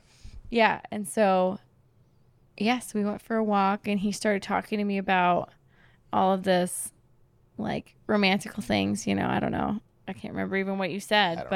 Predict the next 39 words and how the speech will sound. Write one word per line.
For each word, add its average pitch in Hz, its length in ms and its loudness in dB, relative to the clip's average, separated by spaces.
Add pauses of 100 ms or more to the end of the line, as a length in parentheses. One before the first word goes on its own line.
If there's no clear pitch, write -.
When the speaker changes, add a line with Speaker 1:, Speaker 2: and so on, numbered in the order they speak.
Speaker 2:
remember 151 240 -8
either. 160 260 -6
Speaker 1:
it 196 140 2
was 208 200 0
just 196 300 -2
like, 180 500 2 (240)
oh, 370 380 -4
well, 240 200 4
you 202 140 -2
know, 220 100 2
it 208 60 -2
started 190 280 0
out, 160 220 0
you 220 120 -2
know, 214 120 -2
"How's 240 240 0
your 269 80 -8
day?" 254 600 0
And 208 280 0 (1080)
then 220 240 2
kinda 220 240 2
moved 208 280 0
on 202 160 0
to, 226 120 -4
like, 220 260 0
"Yeah, 277 320 2
I 277 100 0
just, - 420 -6
I 208 100 -10 (120)
really, 262 540 2
I 190 100 -6
love 220 540 -2 (160)
just, - 320 -4
like, 196 200 0
spending 208 360 -2
time 247 340 2
with 247 220 -2
you." 240 520 2
And, 180 260 0